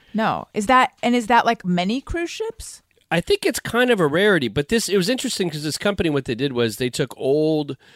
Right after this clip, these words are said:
Speaker 2: kind of outdated cruise ships, bought them, and then turned them into floating apartment buildings.
Speaker 1: Oh, so it's like a houseboat, but it's an apartment.
Speaker 2: Yeah, but it's just like, but it's lots of, lots of apartments.
Speaker 1: But does, does it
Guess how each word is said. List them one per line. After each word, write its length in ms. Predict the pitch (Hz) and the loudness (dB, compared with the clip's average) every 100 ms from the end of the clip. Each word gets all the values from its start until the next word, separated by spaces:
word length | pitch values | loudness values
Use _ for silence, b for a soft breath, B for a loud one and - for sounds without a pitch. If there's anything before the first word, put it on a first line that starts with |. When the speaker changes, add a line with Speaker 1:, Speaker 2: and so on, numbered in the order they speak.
| b - | b -6
Speaker 2:
kind 160 | 151 | 0
of 220 | 139 117 - - | 0 -2 -6 -4
outdated 880 | 135 - 127 127 127 120 107 104 _ | -2 -4 -4 -2 0 -2 -4 -10 _
cruise 320 | - 135 120 | -6 -2 -2
ships, 460 | - 104 90 - - b b b - | -4 -6 -8 -10 -16 b b b -2
bought 320 | 139 151 - | 2 2 0
them, 200 | 127 120 117 | -2 -2 -4
and 140 | 127 | -4
then 140 | 113 | -4
turned 300 | - - 151 143 | -6 -6 -2 -2
them 120 | 135 | -2
into 140 | 113 | -4
floating 400 | - 127 123 117 | -6 -4 -2 -2
apartment 440 | 104 - 117 90 - | -4 -4 -4 -6 -8
buildings. 480 | 82 - - - _ _ _ _ _ B B 247 - | -10 -12 -18 -20 _ _ _ _ _ B B -20 -2
Speaker 1:
Oh, 640 | 285 285 302 311 202 269 | 4 6 6 6 6 6
so 140 | 247 262 | 6 2
it's 80 | 220 | 0
like 100 | 220 | -4
a 140 | 202 | 2
houseboat, 560 | 214 214 - 175 143 - | 4 4 2 0 0 -2
but 80 | |
it's 120 | 160 165 | -8 -6
an 60 | |
apartment. 560 | 135 139 113 - - - _ _ | -8 -6 -8 -8 -16 -20 _ _
Speaker 2:
Yeah, 280 | 127 147 120 | 0 4 4
but 140 | 127 | 2
it's 140 | 135 - | 0 0
just 140 | 143 | -2
like, 160 | 135 107 | -4 -2
but 100 | 123 | -4
it's 160 | 104 | -4
lots 380 | 110 113 110 - | -8 -6 -6 -8
of, 360 | 101 87 - - _ - | -12 -14 -20 -20 _ -10
lots 200 | 101 - | -10 -10
of 60 | - | -16
apartments. 600 | - - - - - - _ - | -10 -10 -12 -18 -20 -20 _ -4
Speaker 1:
But 140 | 220 | 0
does, 280 | 247 226 - _ _ _ _ _ _ | 0 -2 -6 _ _ _ _ _ _
does 180 | 233 226 | -2 0
it 220 | 226 - | 0 -2